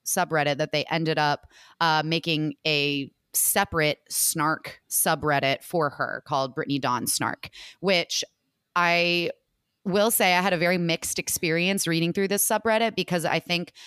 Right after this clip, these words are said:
a lot of the people who are on it legitimately use it for pointing out harmful or potentially harmful behavior coming from Brittany Dawn. They're using it to connect with other people who were, like, victims of her business scam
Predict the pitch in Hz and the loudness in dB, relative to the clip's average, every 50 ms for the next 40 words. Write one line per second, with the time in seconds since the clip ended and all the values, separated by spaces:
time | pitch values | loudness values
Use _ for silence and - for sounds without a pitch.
0 | - - - - - 190 185 175 175 160 165 170 202 208 214 214 196 - 233 226 | -20 -20 -16 -6 -2 -2 0 2 4 2 4 4 2 2 2 0 0 -2 -4 -4
1 | - - 226 - 226 226 208 190 240 233 240 233 233 208 165 214 220 226 233 233 | -2 -2 -2 0 0 0 0 0 0 2 2 2 2 2 2 2 2 2 2 0
2 | 233 233 226 - - _ _ _ _ - 185 180 208 185 151 156 196 190 208 208 | 0 0 0 -2 -4 _ _ _ _ -6 -2 -2 -2 -2 0 -2 -2 0 0 0
3 | 208 208 - 202 202 202 202 202 196 180 175 180 175 170 160 185 180 175 - - | 0 0 0 0 0 0 0 0 0 0 0 0 0 0 0 0 0 0 -2 -4
4 | - - - 185 175 170 170 165 165 160 165 160 139 - _ _ _ _ _ _ | -8 -6 -2 0 2 2 2 2 2 0 0 -2 -6 -8 _ _ _ _ _ _
5 | _ - - _ - - - 196 190 180 170 196 185 180 175 170 170 170 170 - | _ -18 -18 _ -8 -4 -2 0 0 0 0 0 0 2 2 4 2 2 0 -2
6 | - _ - - - - _ _ - - 196 190 185 190 175 - - 196 180 180 | -6 _ -20 -20 -20 -20 _ _ -4 0 0 2 0 0 -2 -2 0 2 4 4
7 | 180 180 180 180 180 - - - 175 170 170 170 165 165 165 160 160 156 170 - | 4 4 2 0 -2 -4 -4 -2 0 2 2 4 4 4 2 2 0 -2 -2 -4
8 | - 190 185 - - 175 170 147 170 160 160 - - 156 143 - 165 156 185 247 | -2 -2 -2 0 0 0 0 0 0 0 0 -2 -2 -4 -2 -2 -4 -2 -2 -2
9 | 254 214 233 233 233 - 226 220 214 214 196 214 208 196 208 202 - - 190 185 | 0 0 0 -2 -2 0 0 0 0 0 -2 -2 -2 0 0 0 0 0 -2 0
10 | 185 185 180 175 175 170 170 170 170 - - - - - _ - 185 180 170 170 | 0 2 2 2 2 2 2 0 -2 -6 -12 -18 -20 -12 _ -2 -2 0 0 0
11 | 170 156 175 170 165 156 - - - 180 165 - 175 165 165 - - 170 165 165 | 0 0 0 0 -2 -2 -2 -4 -4 -4 -2 -2 0 0 -2 -2 -2 -2 0 0
12 | 165 165 160 - 175 165 - 156 160 165 - 175 170 165 156 160 160 156 151 151 | 0 0 -2 -2 -4 -4 -2 0 0 0 0 0 0 0 2 2 2 2 2 0
13 | - - 165 156 156 160 143 147 165 - - 185 170 165 165 151 170 160 139 - | 0 0 -2 -2 -2 -2 -4 -2 -4 -2 -2 -2 -2 -2 0 0 0 0 -2 -2
14 | - 170 156 156 156 156 151 131 139 170 180 160 160 170 156 143 - - - - | -2 0 2 2 0 0 -2 -2 -2 -2 -2 0 0 0 0 2 2 0 0 0
15 | 160 139 139 135 135 139 165 190 | 0 0 2 2 2 2 0 -2